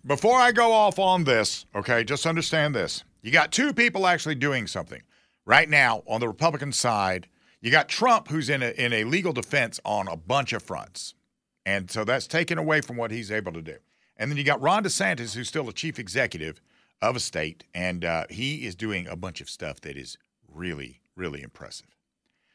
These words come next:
And it is impressive what Trump has to put up with. So don't get out there and say, "Oh, Bill, now you're an ever-Trumper too." Don't, don't do that. Don't do it. I want, uh, whoever the nominee is, I've got somebody I'm gonna vote for,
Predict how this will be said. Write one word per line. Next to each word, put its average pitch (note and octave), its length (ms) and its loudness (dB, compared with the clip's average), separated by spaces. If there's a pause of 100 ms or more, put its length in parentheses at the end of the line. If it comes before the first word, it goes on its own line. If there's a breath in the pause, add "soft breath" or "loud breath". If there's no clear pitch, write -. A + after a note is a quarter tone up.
(240)
And E3+ 140 6
it F3 160 2
is E3+ 120 0
impressive G3 400 0
what E3+ 160 0
Trump G#3 240 0
has D3+ 180 2
to - 60 -10
put A2+ 160 -2
up F2+ 120 -2
with. E2+ 160 -6
So C3 140 -4
don't G#3+ 200 -2
get A3+ 140 4
out G3+ 160 4
there F#3+ 80 0
and F3+ 80 -2
say, F3+ 180 2 (240 loud breath)
"Oh, C#4 300 6
Bill, A3+ 380 2
now C4 200 2
you're C4 260 2
an B3+ 100 -4
ever-Trumper B3+ 580 0
too." F#3+ 360 -4 (100)
Don't, D#3+ 260 -8
don't D3+ 240 -16
do F3+ 240 -18
that. D3+ 200 -20 (120)
Don't F3+ 480 -4
do G3+ 240 0
it. G3 320 -12 (960)
I F#3+ 160 8
want, G#3+ 400 4
uh, C#2 60 -8
whoever D3+ 500 2
the F3 140 2
nominee D3+ 560 2
is, C#3 320 -4 (200 loud breath)
I've G#2 280 2
got C#3+ 180 4
somebody D3+ 500 4
I'm D#3+ 200 4
gonna G3 160 2
vote E3 280 0
for, C#3+ 220 -4